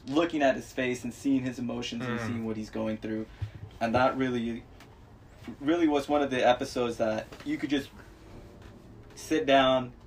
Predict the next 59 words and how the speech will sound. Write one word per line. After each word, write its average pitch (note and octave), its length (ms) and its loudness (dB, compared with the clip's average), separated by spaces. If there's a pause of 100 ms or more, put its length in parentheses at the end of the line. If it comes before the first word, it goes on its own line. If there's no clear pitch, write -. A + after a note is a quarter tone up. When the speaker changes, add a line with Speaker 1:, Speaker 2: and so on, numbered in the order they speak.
Speaker 1:
and A#2+ 180 0
listen A#2 260 -4
to A#2 320 -6
or A#2 140 0
watch, G#2+ 420 0
and A2+ 200 -4 (200)
it B2+ 40 -2
would A#2+ 120 -4
be A#2 100 -6
impactful A2 460 0
all G#2+ 260 -4
the G#2+ 100 -12
time. G2+ 340 -10 (720)
Speaker 2:
Shout B2+ 360 2
out, D3 80 2
Speaker 1:
Oh. A2 180 4
Speaker 2:
BoJack. E3+ 560 4
I'll A#2+ 120 2
Speaker 1:
Last A#2+ 120 0
Speaker 2:
finish C#3+ 300 8
Speaker 1:
thing D#3 80 4
Speaker 2:
you C#3 60 6
Speaker 1:
I C#3 40 8
Speaker 2:
one C3+ 120 6
Speaker 1:
wanna, C#3 220 6
Speaker 2:
day. C3 40 2
Speaker 1:
like, A#2 220 6
Speaker 2:
Whew. - 100 4 (200)
Speaker 1:
yeah, B2+ 260 6 (200)
another D3 260 2
thing D#3 240 0
I B2 240 6 (160)
just - 200 -12
wanna B2 180 2
touch - 280 -2
on A#2+ 160 2
is, A2+ 180 -6
like, A2+ 180 -2
you C3+ 60 -2
know, C3 120 2
it's C#3 200 0
fitting F3 260 0
that C3+ 180 4
the A#2+ 380 0 (560)
that B2 120 -2
the - 80 -8 (100)
main C#3 240 4
character C3+ 560 2
in A#2 100 -2
this A2 140 -6
story C3+ 400 2
is A#2+ 100 -6
a A2 40 -4
horse. C3+ 460 0
You B2 60 -6
know, A2 320 -6
horse D3 280 -4
symbolize B2 400 -2
power B2 680 2